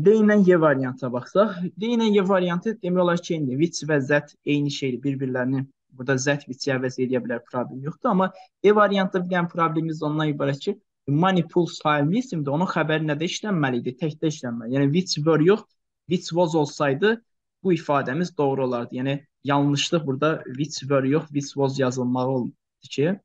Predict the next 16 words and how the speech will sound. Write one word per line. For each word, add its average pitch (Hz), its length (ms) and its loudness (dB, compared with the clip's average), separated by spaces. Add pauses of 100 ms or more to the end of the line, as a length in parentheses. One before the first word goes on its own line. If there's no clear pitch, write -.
(220)
gərək 143 240 2
burada 143 240 2
was 143 240 0
yazılardı. - 560 -8 (720)
Hə. 113 140 -2 (840)
Doğru 208 200 4
cavab 208 200 4
o 190 80 0
zaman 185 240 2
əlimizdə 165 420 0
nə 165 80 0
qalır? 131 240 0
Y 165 240 2
variantı 131 380 -2
qalır 120 240 -4
ki, 170 220 2